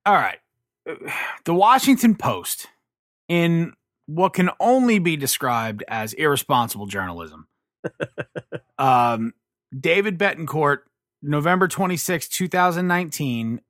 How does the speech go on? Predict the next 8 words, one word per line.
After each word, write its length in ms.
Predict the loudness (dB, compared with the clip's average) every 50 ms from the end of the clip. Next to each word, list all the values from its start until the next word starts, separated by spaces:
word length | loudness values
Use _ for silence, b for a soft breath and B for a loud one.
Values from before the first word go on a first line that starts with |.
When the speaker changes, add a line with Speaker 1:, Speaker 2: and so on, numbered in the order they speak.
| _ _ _ _ _ -10
Speaker 1:
at 160 | -10 -8 -6
seven 320 | -4 0 0 0 2 2 2
A 140 | 2 2 2
M, 340 | 2 2 0 -4 -6 -8 -10 _ _ _ _ _ -6
posted 680 | 0 2 4 4 4 2 0 0 0 2 2 0 -2 -6
this 560 | -8 -6 -4 -4 -2 -2 -4 -4 -4 -6 -8 -12 _ _ _ _ _ _ _ _ _ -8
eleven 400 | -6 -4 -2 0 0 0 0 0
superheroes 880 | 0 0 -2 -2 -2 -2 0 0 2 2 2 0 0 -2 -2 -4 -6 -8